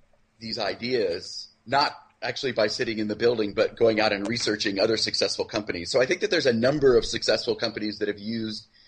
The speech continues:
some of these processes, even if they haven't called them,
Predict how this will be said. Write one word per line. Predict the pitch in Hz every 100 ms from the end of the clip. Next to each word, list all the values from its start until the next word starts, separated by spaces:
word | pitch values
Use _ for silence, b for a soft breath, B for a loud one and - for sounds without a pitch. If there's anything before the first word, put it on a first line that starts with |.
| b b
some | - 151 151
of | 135
these | 120
processes, | - 107 117 107 104 107 104
even | 127 127 117
if | -
they | 107
haven't | 117 110 104 90 _ _ _ _
called | - 113 117 92
them, | 107 98 95